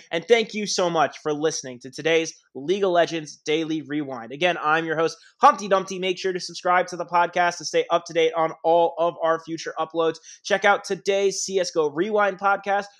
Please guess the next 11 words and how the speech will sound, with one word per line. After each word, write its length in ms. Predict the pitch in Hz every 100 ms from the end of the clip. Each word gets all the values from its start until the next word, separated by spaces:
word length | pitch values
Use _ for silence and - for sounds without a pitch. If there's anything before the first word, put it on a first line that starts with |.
| _
We 120 | 151
posted 300 | 151 143 143
that 240 | 135 135 139
a 40 |
little 220 | 135 127
bit 140 | 110 - -
earlier. 400 | 202 196 190 - _ 160 _
For 220 | 190 190 -
even 420 | 233 233 233 214
more 300 | 202 208 220 -
in-depth 480 | 202 202 175 196